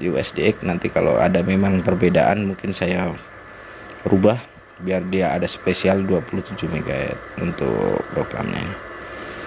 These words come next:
Oke, sekian dan terima kasih. Oh ya,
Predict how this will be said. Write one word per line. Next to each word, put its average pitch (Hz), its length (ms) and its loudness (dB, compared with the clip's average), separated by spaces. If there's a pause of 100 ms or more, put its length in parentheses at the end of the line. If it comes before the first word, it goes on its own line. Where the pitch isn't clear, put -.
(800)
Oke, 131 320 6
sekian 107 400 0
dan 104 160 2
terima 101 320 2
kasih. 113 800 2
Oh 117 160 4
ya, 113 240 6